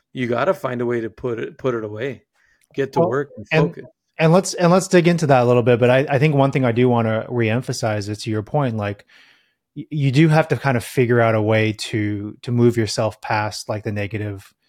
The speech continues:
Speaker 2: feelings, the, the, the, the doubt, because otherwise, to your point, like, you do end up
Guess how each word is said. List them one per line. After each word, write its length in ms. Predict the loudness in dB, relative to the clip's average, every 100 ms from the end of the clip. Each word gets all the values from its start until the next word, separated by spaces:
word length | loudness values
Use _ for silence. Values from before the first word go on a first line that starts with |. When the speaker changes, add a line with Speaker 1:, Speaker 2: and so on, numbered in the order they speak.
| _ _ _
Speaker 2:
feelings, 640 | -4 0 0 0 -4 -6
the, 340 | -4 -4 -6 -10 -16 -20 _
the, 240 | -10 -10 -12
the, 100 | -10
the 140 | -8
doubt, 360 | -2 0 0 -4
because 220 | -2 2
otherwise, 300 | 4 4 2
to 100 | 2
your 80 | -2
point, 240 | 0 -2
like, 160 | -2 -4
you 80 | -2
do 180 | 2 2
end 140 | 4
up 220 | 0 0